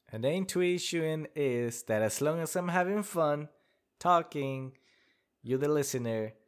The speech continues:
should have fun. At least, because you're enjoying someone enjoying. <laughs>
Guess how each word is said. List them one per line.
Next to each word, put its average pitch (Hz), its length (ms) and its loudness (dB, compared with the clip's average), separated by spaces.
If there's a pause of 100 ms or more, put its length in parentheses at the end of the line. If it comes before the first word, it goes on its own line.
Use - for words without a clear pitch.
(120)
should 110 180 -10
have 98 220 -4
fun. 87 320 -10 (1300)
At 180 340 -6
least, - 460 -2 (720)
because 123 280 -8
you're 127 100 -4
enjoying 107 420 -4
someone 92 380 -4
enjoying. 85 480 -10 (1120)
<laughs> 123 80 -12